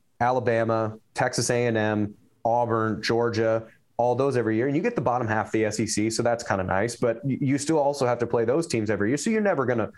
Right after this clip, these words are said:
you're not gonna win. I mean, maybe you do, but you're gonna have to scrap to beat Alabama, Auburn, Georgia every year. Or you could be at Cincinnati, like Luke Fickell, and you get to play in the Big twelve, where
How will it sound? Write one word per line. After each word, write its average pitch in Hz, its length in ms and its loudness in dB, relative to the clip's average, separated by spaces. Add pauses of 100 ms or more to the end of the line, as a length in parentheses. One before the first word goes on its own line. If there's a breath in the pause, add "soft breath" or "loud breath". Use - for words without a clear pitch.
(160 loud breath)
you're 233 100 0
not 131 180 0
gonna 104 140 0
win. 107 480 0 (220)
I 139 40 -2
mean, 127 200 0
maybe 139 240 0
you 113 140 0
do, 107 300 0
but 113 100 0
you're 135 80 2
gonna 135 120 0
have 117 60 -4
to 101 80 -2
scrap - 580 -2 (140)
to 127 80 -2
beat 113 380 -2 (480)
Alabama, 117 480 2
Auburn, 101 580 0 (140)
Georgia 113 560 0
every 101 260 0
year. 92 320 -2 (600 loud breath)
Or 123 500 0 (160)
you 120 120 0
could 120 140 -2
be 113 220 0
at 107 280 0 (100)
Cincinnati, 139 560 -2 (120)
like 110 180 -2
Luke 107 200 -2
Fickell, 107 460 -2 (240 loud breath)
and 135 120 2
you 147 60 2
get 151 80 2
to 127 40 -2
play 123 180 0
in 117 40 0
the 110 80 0
Big 104 160 0
twelve, 120 480 0 (140)
where 113 460 0